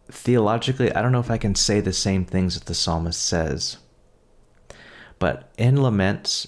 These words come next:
in these kind of prayers, you're not necessarily trying to be theologically correct.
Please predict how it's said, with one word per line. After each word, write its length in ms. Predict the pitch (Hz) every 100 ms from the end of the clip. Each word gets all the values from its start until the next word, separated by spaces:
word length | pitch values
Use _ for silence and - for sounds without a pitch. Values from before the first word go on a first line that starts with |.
| -
in 140 | 117
these 180 | 120 110
kind 200 | - 104
of 100 | 98
prayers, 540 | - 85 82 85 - -
you're 120 | - 95
not 260 | 123 -
necessarily 640 | 104 - 90 - 98 95
trying 380 | 87 - 90 92
to 60 | 87
be 180 | 90 87
theologically 960 | - 92 82 85 87 - 90 90 87 - -
correct. 640 | 90 90 87 - -